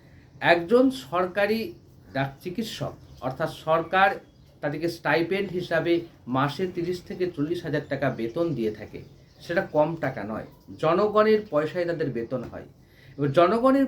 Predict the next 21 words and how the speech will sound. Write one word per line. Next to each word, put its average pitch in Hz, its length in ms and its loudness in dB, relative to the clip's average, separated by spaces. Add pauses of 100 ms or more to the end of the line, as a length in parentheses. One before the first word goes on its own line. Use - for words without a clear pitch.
পয়সায় 214 540 0
যখন 214 240 -4 (160)
বেতন 170 300 0 (120)
হয়, 165 200 0 (260)
তো - 40 -8 (120)
জনগণকে 208 500 2 (180)
পরিষেবার 185 520 0 (100)
দায় 117 340 0
এবং 185 140 -4 (100)
দায়িত্ব 120 380 -4 (460)
দুটোই 160 380 2
চিকিৎসকদের 85 640 -14 (120)
থাকে। - 240 -18 (720)
আমি 262 180 4
এই 277 140 4
প্রসঙ্গে 269 400 2
বলবো 175 360 2 (160)
যে, 175 100 2 (680)
এ, 131 100 2 (520)
ঘটনাটা 240 600 0
নয় 175 240 2